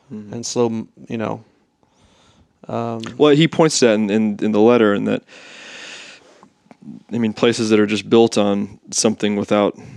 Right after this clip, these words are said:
Speaker 1: without Christianity, candidly, it's, um, it does not stand up to the force of Islamic countries.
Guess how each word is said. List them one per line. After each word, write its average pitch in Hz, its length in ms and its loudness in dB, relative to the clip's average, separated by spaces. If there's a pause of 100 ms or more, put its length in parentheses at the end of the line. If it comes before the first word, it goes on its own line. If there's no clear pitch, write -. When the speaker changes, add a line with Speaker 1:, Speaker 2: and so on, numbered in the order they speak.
(600)
Speaker 1:
without 110 300 2
Christianity, 110 640 0 (260)
candidly, 104 460 -6
it's, - 320 -8
um, - 560 -10 (460)
it 107 160 -2
does 113 200 4
not 107 220 0
stand 104 460 0
up - 180 -2
to 98 420 -4 (280)
the - 140 -8
force - 440 -2
of - 380 -6 (200)
Islamic 95 460 -6
countries. - 640 -12